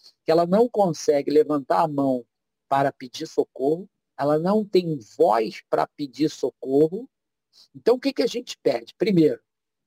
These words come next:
vai pro rio, entra até a altura do joelho. Se você pretende entrar um pouquinho mais do que a altura do joelho, colete salva-vidas, tá? Porque se perder o pé ali,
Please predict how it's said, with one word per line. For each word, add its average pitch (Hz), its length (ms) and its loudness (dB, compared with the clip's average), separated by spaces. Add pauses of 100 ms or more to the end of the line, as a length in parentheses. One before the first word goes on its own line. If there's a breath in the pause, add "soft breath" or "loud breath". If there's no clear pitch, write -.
(720)
vai 175 180 0
pro 156 160 0
rio, 143 420 2 (600)
entra 190 500 0
até 180 500 2
a 214 60 4
altura 175 400 2
do 156 120 0
joelho. 139 440 -4 (540)
Se - 160 -10
você 156 320 2
pretende 170 500 0
entrar 156 240 0
um 156 120 -2
pouquinho 339 580 -4
mais 160 220 2
do - 80 -20
que - 60 2
a 139 40 2
altura 135 280 -4
do 120 140 -14
joelho, 170 340 2 (260)
colete 165 480 2
salva-vidas, 165 1000 -4 (640)
tá? 147 260 -2 (220)
Porque - 260 -8
se - 180 -16 (140)
perder 175 420 2
o 226 100 4
pé 151 320 2
ali, 143 460 0